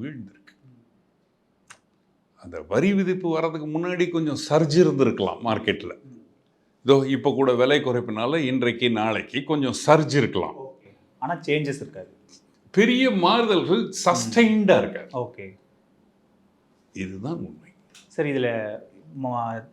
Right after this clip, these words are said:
Speaker 2: அ, தேசிய அளவுல பேசிட்டு, இப்ப மாநில அளவுக்கு வரும்போது மாநில அரசுகளுக்கு இதனால என்ன மாதிரியான இழப்புகள் வரும்?
Speaker 1: மாநிலங்களை பொறுத்தவரை அவர்களுக்கு வருவாய் என்பது இரண்டு வகைதான்.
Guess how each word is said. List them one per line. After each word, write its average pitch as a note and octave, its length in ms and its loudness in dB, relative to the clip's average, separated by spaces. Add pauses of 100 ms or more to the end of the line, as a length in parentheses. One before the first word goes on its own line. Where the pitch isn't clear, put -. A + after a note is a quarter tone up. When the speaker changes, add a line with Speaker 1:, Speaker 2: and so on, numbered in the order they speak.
Speaker 2:
அ, A#2+ 340 -12
தேசிய D#3 320 0
அளவுல - 20 0
பேசிட்டு, D3 460 -4
இப்ப F3+ 180 -6
மாநில F#3 460 -2
அளவுக்கு E3 300 -2
வரும்போது C#3 380 -4
மாநில A3+ 400 2
அரசுகளுக்கு D#3 520 -2
இதனால A#2+ 480 -6
என்ன B2 200 -6
மாதிரியான A2 440 -10
இழப்புகள் F#2+ 440 -16 (180)
வரும்? - 400 -12
Speaker 1:
மாநிலங்களை C#3 920 -4
பொறுத்தவரை G2 840 -14
அவர்களுக்கு G2+ 840 -10 (220)
வருவாய் A#2 720 -2
என்பது F2+ 680 -12
இரண்டு G2 400 -8
வகைதான். E2+ 420 -14